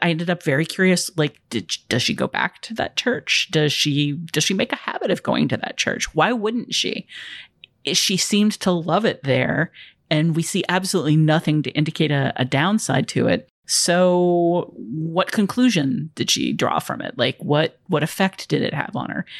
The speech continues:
And that's something that just doesn't really fit into the story in the book.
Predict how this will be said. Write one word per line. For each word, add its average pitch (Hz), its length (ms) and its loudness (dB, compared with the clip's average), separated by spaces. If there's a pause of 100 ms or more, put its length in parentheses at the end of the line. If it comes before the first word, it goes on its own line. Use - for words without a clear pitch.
(140)
And 175 140 0
that's 175 160 0
something 175 300 2
that 165 180 2 (260)
just - 320 -4
doesn't 160 340 0
really 156 300 2
fit - 420 -2
into 151 520 2
the 147 100 -2
story 143 520 2
in 135 260 2
the 123 80 4
book. 175 520 0